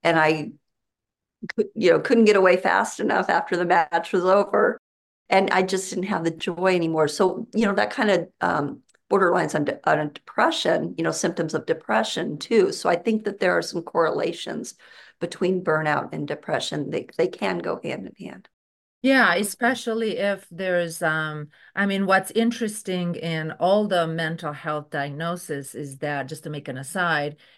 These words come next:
Speaker 2: is they become a problem, not just because we have the experience of sadness that we're depressed, but when it's actually engaging the body at a level, so it's affecting the neurobiology and it's lasting for so long.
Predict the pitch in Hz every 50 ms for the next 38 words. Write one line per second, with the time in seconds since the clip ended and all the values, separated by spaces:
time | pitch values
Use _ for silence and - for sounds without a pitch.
0 | _ - 175 170 156 160 180 190 180 175 196 185 - - 196 185 175 175 165 151
1 | - - - 190 180 180 170 160 156 165 180 202 214 208 240 233 185 202 202 208
2 | 190 165 170 175 170 190 170 151 165 156 147 - - - - - - - 196 185
3 | 180 165 160 151 160 - - - - - - 180 170 180 185 190 170 147 127 147
4 | - - 147 143 131 147 135 127 - - - - - 156 143 - - - - -
5 | _ - - - - - _ - 170 165 170 175 170 170 170 165 160 - - 165
6 | 165 160 160 - - - 175 165 165 160 156 - - 165 160 156 151 143 160 160
7 | 165 165 147 156 160 156 151 139 147 147 131 120 131 123 135 135 143 147 147 175
8 | 190 220 240 - 151 156 160 147 139 139 143 135 143 139 151 180 196 214 233 233
9 | 226 - - 156 151 143 160 160 156 - - 156 156 - - - 170 170 - -
10 | - 165 160 151 147 147 143 147 147 151 151 151 147 139 135 143 143 143 143 151
11 | 151 147 156 151 147 131 131 143 135 127 135 135 131 - 160 147 135 139 165 160
12 | - - 151 147 - - 143 139 - - 160 147 139 139 160 170 180 170 156 139
13 | 143 160 196